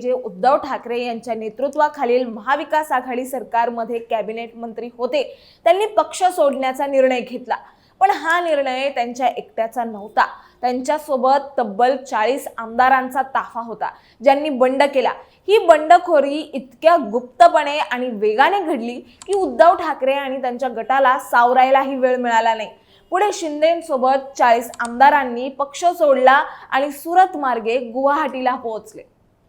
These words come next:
एक लक्षात घ्या, ही फक्त बंडखोरी नव्हती, तर शिवसेनेच्या इतिहासातील सर्वात मोठी फूट होती. या घटनेने उद्धव ठाकरे यांच्या नेतृत्वाखालील शिवसेनेची एकजूट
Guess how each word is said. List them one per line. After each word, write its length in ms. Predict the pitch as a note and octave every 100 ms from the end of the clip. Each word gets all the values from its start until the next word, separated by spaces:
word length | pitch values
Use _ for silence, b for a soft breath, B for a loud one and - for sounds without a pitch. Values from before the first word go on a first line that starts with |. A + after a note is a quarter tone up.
| -
एक 240 | D4 F#4
लक्षात 340 | F#4+ F#4 F4 D4
घ्या, 360 | B3 B3+ B3 C#4 b b -
ही 160 | F#4 F#4+
फक्त 240 | F#4 - F#4
बंडखोरी 600 | C4+ C#4 C4+ D4+ E4+ D#4+
नव्हती, 360 | D#4 B3 C4 - _ _ -
तर 60 | C#4+
शिवसेनेच्या 840 | - C4 D4 D#4+ D#4 D4 C#4+ D4+ D#4+
इतिहासातील 720 | C4 C4 C4+ C4 C4+ C4 C#4+ D4
सर्वात 560 | - C4 B3+ C#4 C#4+
मोठी 400 | B3 B3 C4 D#4 C4+ -
फूट 180 | C4+
होती. 300 | C4 - F#3 _ b b -
या 120 | G4
घटनेने 680 | E4 D4 C#4+ E4+ E4 D#4 D4+
उद्धव 400 | D#4 C#4+ G#3+ C4+ C4+
ठाकरे 480 | C4 A3 - C4 C#4+
यांच्या 300 | C4 A#3+ B3
नेतृत्वाखालील 880 | A#3+ A#3 B3+ B3+ C4 C4+ C4+ A#3+ B3+
शिवसेनेची 760 | B3+ A3+ A#3+ B3+ B3+ B3+ B3+ - -
एकजूट 400 | A#3 G#3 A#3